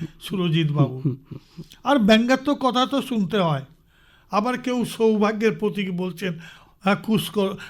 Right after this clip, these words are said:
Speaker 1: কুসংস্কারচ্ছন্ন হয়ে।
Speaker 2: একদম।
Speaker 1: কিন্তু তার যে প্রবলেম, সেটা কেউ বোঝেন না। এক্ষেত্রে আমি বলবো, কেবল দেখতে সুন্দর হওয়ার জন্য নয়, দৃষ্টিশক্তি ফিরে পাওয়ার জন্যেও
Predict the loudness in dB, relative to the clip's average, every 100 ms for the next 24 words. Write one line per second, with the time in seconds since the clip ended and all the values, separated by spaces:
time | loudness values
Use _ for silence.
0 | -4 0 0 2 2 2 0 -2 -2 -4
1 | -2 0 2 2 -2 -4 -6 -6 -6 -16
2 | _ -20 _ _ _ -2 0 2 0 2
3 | 4 4 4 2 4 4 6 4 2 -2
4 | -2 -2 2 0 2 0 0 -2 -4 -8
5 | -14 -20 -20 _ _ _ 2 4 4 2
6 | 4 6 8 6 4 2 -8 4 4 6
7 | 4 2 -4 _ _ _ _ _ _ 2
8 | 4 6 6 6 4 2 0 0 0 0
9 | 0 2 4 4 6 6 6 2 -2 2
10 | 0 2 0 -2 -12 _ _ _ _ _
11 | _ _ _ _ 0 4 4 2 2 4
12 | 4 0 2 0 0 0 4 4 4 4
13 | 6 6 4 2 4 6 6 4 4